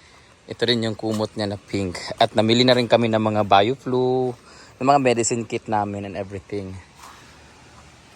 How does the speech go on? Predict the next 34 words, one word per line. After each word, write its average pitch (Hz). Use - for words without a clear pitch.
So, 123
maglalagay 139
na 143
rin 131
kami 127
n-, 110
ito. 135
Kukunin 117
ko 123
yung 117
iba 107
dito, 101
puputulin 98
ko 95
sa -
ilalagay 95
ko 101
dun 98
sa 95
fish -
pond. 90
Ilalagay 113
na 120
rin 110
namin 107
yung 104
mga 98
tira-tirang 101
mga 92
ano, 85
mga 98
churvanes. 95
So 117
guys, 117